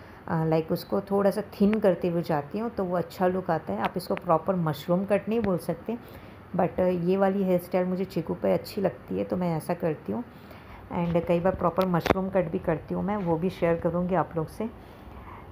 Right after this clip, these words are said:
तो आप last वाली video भी फॉलो कर सकते हैं मेरी, जिसमें मैं even काटती हूँ उसके बाल, like, सब तरफ से equal होते हैं। And, अ, ये वाला भी process follow कर सकते हैं, जिससे mid section के बाल थोड़े बड़े रहते हैं, and end पे आते आते, जैसे आप देख सकते हैं,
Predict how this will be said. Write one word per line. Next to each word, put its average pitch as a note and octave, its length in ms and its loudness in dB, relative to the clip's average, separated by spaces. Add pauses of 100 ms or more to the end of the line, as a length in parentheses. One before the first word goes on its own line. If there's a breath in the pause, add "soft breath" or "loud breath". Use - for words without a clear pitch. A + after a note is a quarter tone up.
(140)
तो F3 120 2
आप E3 220 2
last D#3+ 320 4
वाली G3 160 6
video F#3+ 260 2
भी F#3+ 100 -2
फॉलो F3 320 2
कर F3 160 2
सकते F#3 340 -4
हैं F#3+ 60 -2
मेरी, F3+ 240 0
जिसमें E3+ 320 -4
मैं F3+ 300 0
even F#3 440 0
काटती E3+ 460 0
हूँ F#3 120 0
उसके F#3 260 -4
बाल, F3+ 380 2
like, F3 320 0
सब F3 260 -2
तरफ F3 200 0
से - 140 0
equal F3 360 2
होते E3 260 -2
हैं। G#3 120 -2 (380 loud breath)
And, D#3+ 380 0
अ, E3 400 0 (440)
ये E3+ 60 2
वाला E3+ 220 2
भी G3+ 120 0
process F3 480 -4
follow E3+ 280 2
कर E3+ 160 0
सकते E3+ 320 -6
हैं, F#3+ 80 -2
जिससे E3+ 280 -6
mid E3+ 180 0
section E3+ 400 -4
के F3+ 100 0
बाल E3+ 280 2
थोड़े F3+ 140 4
बड़े D#3 300 2
रहते F3 280 0
हैं, E3 460 0
and E3+ 100 -2 (500 loud breath)
end D#3+ 340 2
पे F#3+ 100 4
आते E3 300 2
आते, F3 240 0
जैसे E3 280 -2
आप E3 100 2
देख D#3+ 240 -2
सकते - 340 -6
हैं, G#3 400 -2